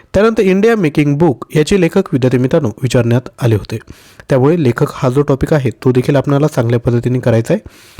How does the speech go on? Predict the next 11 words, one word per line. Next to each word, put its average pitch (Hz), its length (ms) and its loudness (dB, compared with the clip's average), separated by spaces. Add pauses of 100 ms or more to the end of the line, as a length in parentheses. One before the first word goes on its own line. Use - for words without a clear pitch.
(400)
त्यानंतर 220 300 2
महाराष्ट्रामध्ये 160 640 2
एकूण 180 220 0 (120)
इलेक्-, 175 460 0 (280)
इलेक्शन 202 400 2 (100)
कमिशनर, 143 380 -2 (140)
डेप्युटी 175 380 0
इलेक्शन 127 320 0
कमिशनर 131 440 -2 (140)
किती 165 180 0
असतात, 117 300 0